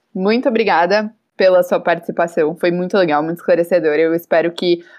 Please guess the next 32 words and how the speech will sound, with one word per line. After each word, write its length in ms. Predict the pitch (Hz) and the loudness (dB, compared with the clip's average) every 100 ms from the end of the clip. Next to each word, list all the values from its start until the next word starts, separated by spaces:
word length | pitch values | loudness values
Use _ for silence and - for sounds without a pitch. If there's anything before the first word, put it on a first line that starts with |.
| - | -6
várias 340 | 170 180 196 | 0 2 2
outras 240 | 190 185 180 | 0 -2 -2
pessoas 380 | 170 175 170 | -2 0 -2
escutem. 560 | 170 - 160 165 190 196 - - - | -2 -10 -8 -4 -4 -6 -10 -12 -2
É 280 | 180 180 180 | 2 4 4
legal 280 | 180 180 | 4 2
que 380 | 180 202 190 175 _ - | 2 0 -2 -4 _ -2
acho 180 | 175 170 | -2 -2
que 40 | |
você 160 | 185 185 | -2 0
vai 100 | 175 | 0
poder, 280 | 180 175 | 2 0
talvez, 300 | - 185 170 | 2 2 0
compartilhar 640 | 175 180 180 180 180 160 165 | -2 -2 -2 -2 0 2 2
esse 160 | 180 | 0
episódio 400 | 170 165 170 165 | -4 -2 -2 -2
com, 640 | - 175 170 165 160 - - | -4 -2 -2 -2 -6 -10 -12
com 300 | - 185 175 | -4 -2 -2
as 160 | 185 | -4
pessoas 300 | - 180 175 | -4 -4 -4
que 80 | 170 | -4
vão 120 | 175 | -6
participar 400 | 175 170 170 165 | -2 -4 -2 -4
do 80 | 160 | -2
projeto, 680 | 170 180 180 170 170 170 170 _ _ _ _ _ - 233 | 0 0 2 0 0 -4 -6 _ _ _ _ _ -20 -4
é, 520 | 202 190 185 180 175 - | 0 2 2 2 0 0
lá 200 | 185 170 | 0 0
na 100 | 170 | -2
puc 220 | 175 175 | -4 -8
que 160 | - 170 | -4 -4
você 220 | 175 175 | -2 -4
mencionou. 680 | 170 180 180 170 160 185 | -4 -4 -2 -2 -2 -4